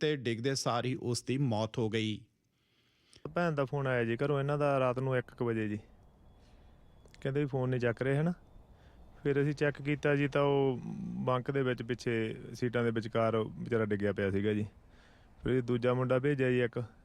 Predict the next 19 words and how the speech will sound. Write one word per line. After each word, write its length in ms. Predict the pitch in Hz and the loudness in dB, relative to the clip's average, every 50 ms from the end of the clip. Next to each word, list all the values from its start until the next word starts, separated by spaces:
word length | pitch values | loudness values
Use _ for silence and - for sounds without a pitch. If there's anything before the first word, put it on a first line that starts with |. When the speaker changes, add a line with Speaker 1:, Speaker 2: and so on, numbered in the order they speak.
| - - - - | -20 -20 -12 -4
Speaker 2:
ਤੇ 160 | - 123 117 117 | -2 0 2 2
ਉਹਨੇ 240 | 120 123 135 135 | 2 0 0 0
ਜਾ 180 | 127 131 127 123 | 0 2 0 2
ਕੇ 120 | 120 127 | 0 0
ਡੋਰ 200 | 117 120 120 120 | 0 2 2 2
ਡੂਰ 140 | 117 123 123 | 2 2 0
ਨੌਕ 240 | 120 120 117 113 110 | 2 2 2 2 0
ਕਰਿਆ। 200 | - 120 120 123 | 0 2 2 2
ਉਹਨੇ 160 | 131 147 156 | 2 2 2
ਦੱਸਿਆ 300 | 151 139 123 - 131 123 | 0 0 0 0 0 0
ਨਾਲ 240 | 120 117 117 117 117 | 2 2 2 2 0
ਮੈਨੂੰ, 220 | 117 120 123 120 - - - - - - - - - - - - - | 0 -2 -2 -4 -6 -10 -18 -20 -20 -20 -20 -20 -20 -20 -20 -10 -6
ਕਹਿੰਦਾ, 220 | - 127 127 127 | -4 0 0 0
"ਬਈ, 180 | 123 127 131 131 | 0 2 0 2
ਏਦਾਂ 320 | 131 131 123 120 123 120 | 0 0 0 0 0 0
ਕਰਕੇ 320 | 117 120 113 110 - 117 117 | 0 0 0 -2 -2 -4 -2
ਵੀ 160 | 113 120 120 | 0 0 2
ਉਹਦੀ 240 | 120 120 117 127 120 | 2 2 0 0 0
ਤਾਂ 360 | 123 123 120 113 104 101 | 0 0 2 2 0 0